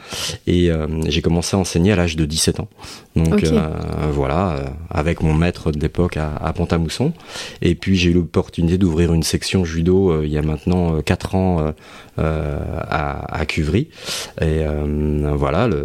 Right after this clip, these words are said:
Speaker 1: le maire de Cuvry est venu me voir en, en me proposant, euh, d'ouvrir cette section. Et, euh, voilà, il y a mis les moyens, il nous a fourni un, un, une super salle, euh, de l'équipement, un tatami, et puis, euh, et puis ça fait son petit bonhomme de chemin. Et aujourd'hui, on a une,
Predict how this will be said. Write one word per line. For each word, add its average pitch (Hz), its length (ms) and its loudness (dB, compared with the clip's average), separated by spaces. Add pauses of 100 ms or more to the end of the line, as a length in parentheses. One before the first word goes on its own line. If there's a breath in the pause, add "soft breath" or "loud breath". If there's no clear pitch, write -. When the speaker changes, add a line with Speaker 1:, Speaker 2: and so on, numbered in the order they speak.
(140)
Speaker 1:
le 76 120 -2
maire 87 200 2
de 78 80 -2
Cuvry 80 440 0
est 80 60 2
venu 76 140 0
me 76 100 4
voir 85 340 2
en, 78 440 -4
en 76 60 -2
me 78 80 2
proposant, 82 680 0
euh, 71 160 -2
d'ouvrir 78 360 0
cette - 180 -2
section. 110 640 0
Et, 73 100 -2 (520 loud breath)
euh, 71 80 0
voilà, 67 240 0
il 95 80 2
y 76 100 2
a 71 60 2
mis 80 100 2
les 82 120 4
moyens, 78 440 2
il 82 60 2
nous 73 140 -2
a 71 80 -2
fourni 80 640 0
un, 80 240 -2 (440 loud breath)
un, 78 760 -2
une 73 120 0
super - 400 -2
salle, 95 440 2
euh, 73 540 -4
de 73 140 -2
l'équipement, 87 500 0
un 85 40 0
tatami, 82 600 0
et 67 40 0
puis, 80 480 2
euh, 71 140 0 (1040 loud breath)
et - 80 0
puis - 160 -2
ça 80 120 0
fait 87 100 -2
son 80 140 0
petit 87 140 -2
bonhomme 85 280 4
de 78 80 2
chemin. 107 400 2
Et 98 80 4
aujourd'hui, 76 420 0
on 92 140 2
a 80 80 2
une, 76 280 -2